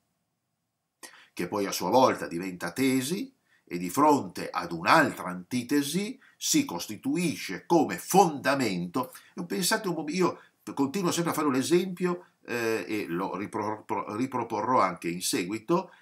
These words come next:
eh, di chi eh, in qualche modo vuole costruire qualche cosa di grande, un grattacielo. Tra le altre cose c'è il cemento, cemento armato.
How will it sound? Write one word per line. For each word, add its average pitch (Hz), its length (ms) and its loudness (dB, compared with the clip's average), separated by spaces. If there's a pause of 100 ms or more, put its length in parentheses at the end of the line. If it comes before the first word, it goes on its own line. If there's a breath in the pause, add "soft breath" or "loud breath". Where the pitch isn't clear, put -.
(120)
eh, 120 240 -6
di 139 180 -4
chi 208 400 -4 (380)
eh, 101 240 -4
in 135 180 0
qualche 160 400 4
modo 104 520 2
vuole 147 260 2
costruire 110 1000 0 (120)
qualche 151 340 2
cosa 110 280 -4
di - 80 -4
grande, 117 720 -2
un 107 280 -2
grattacielo. 90 920 -2 (580 soft breath)
Tra 147 200 2
le 131 120 2
altre 143 340 2
cose 120 760 -2
c'è - 160 -2
il 98 80 -4
cemento, 110 680 0
cemento 127 460 -4
armato. 117 720 0